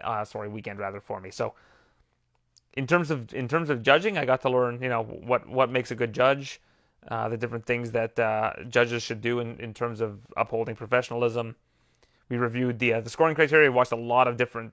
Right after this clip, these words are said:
rounds separately. We gave our scorecards. We went around the room. People put up their hand for what they scored in a certain way, then explained why.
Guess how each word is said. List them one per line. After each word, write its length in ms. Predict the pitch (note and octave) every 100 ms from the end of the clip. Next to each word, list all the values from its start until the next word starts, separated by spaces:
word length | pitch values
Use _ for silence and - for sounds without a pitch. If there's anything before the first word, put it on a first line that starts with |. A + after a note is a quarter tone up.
| _
rounds 360 | A#2+ A#2 A#2 -
separately. 460 | D#3+ C#3+ C3+ C#3
We 120 | B2+
gave 160 | A#2 A#2+
our 160 | G#2+ G#2
scorecards. 580 | - C3+ C3 C3+ C3+
We 60 | A2+
went 160 | A#2+ A#2
around 220 | A2 A2+
the 80 | A2+
room. 280 | A#2+ A#2+ A#2 -
People 160 | A2+
put 140 | G#2+ A#2
up 80 |
their 100 | A#2
hand 220 | A2 A#2 A2
for 100 | G#2+
what 160 | G#2
they 100 | A2+
scored 260 | A2 A#2 G#2+
in 60 |
a 40 | G#2
certain 260 | A#2 A2
way, 260 | A2+ A2 G#2+ - _
then 240 | - B2 A2+
explained 480 | - - C#3 C3 A2+
why. 480 | A#2 A#2 A#2 A#2